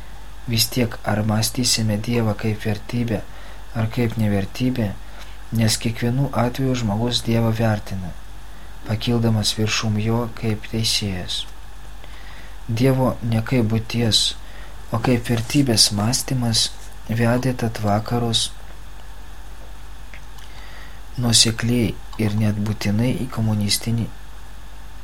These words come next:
ir net būtinai į komunistinį ateizmą, virtusi viso ateistinio sąjūdžio atbaiga bei viršūnė. Nes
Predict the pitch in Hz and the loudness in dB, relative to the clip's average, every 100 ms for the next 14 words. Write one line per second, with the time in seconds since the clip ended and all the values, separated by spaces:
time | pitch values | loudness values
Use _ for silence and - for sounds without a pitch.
0 | - - - - - - - - - - | -10 -10 -10 -10 -10 -8 -8 -8 -8 -10
1 | - 120 110 110 113 110 110 120 131 131 | -6 -2 2 2 2 0 0 2 2 0
2 | 117 107 107 110 - 117 - 107 117 113 | 0 2 2 0 -2 -2 -2 -2 0 0
3 | 98 87 95 - - - - - - - | 0 -2 -4 -6 -8 -10 -10 -10 -10 -10
4 | - - - - - - - 110 127 127 | -10 -10 -10 -10 -10 -10 -8 2 2 4
5 | 127 113 - 110 123 123 127 120 120 120 | 2 2 4 4 4 4 4 4 2 2
6 | 117 117 113 107 - 110 107 110 104 - | 0 0 2 4 4 4 2 2 0 0
7 | 107 113 - 123 123 120 113 - - - | 0 0 -2 -2 0 -2 -2 -6 -8 -8
8 | - 120 110 110 113 117 - 117 104 87 | -6 0 4 4 4 2 0 2 0 0
9 | - - - - - - - - - - | -2 -2 -4 -8 -10 -10 -10 -10 -10 -10
10 | - - - - - - - - 120 123 | -10 -10 -10 -10 -10 -4 -4 0 4 6
11 | 113 - | 6 4